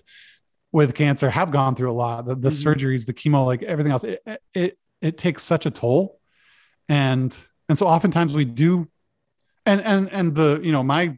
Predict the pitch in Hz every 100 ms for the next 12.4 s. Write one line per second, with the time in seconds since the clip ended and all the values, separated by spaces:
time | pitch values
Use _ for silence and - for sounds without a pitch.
0 | _ 156 156 139 151 160 160 135 139 135
1 | 120 _ - - _ 170 151 160 165 143
2 | 127 117 139 202 143 - - 233 147 113
3 | - - 143 185 160 - _ - 156 165
4 | 165 160 165 156 _ _ _ _ _ _
5 | 143 131 135 143 123 113 127 120 123 -
6 | _ _ _ _ _ _ _ _ - -
7 | - - - 143 - 143 117 107 113 _
8 | _ _ - 147 156 139 156 175 147 143
9 | 135 127 - - 147 127 123 - 123 120
10 | 120 120 113 110 _ _ _ - 147 -
11 | 143 127 120 123 - _ _ _ - 156
12 | 185 214 - -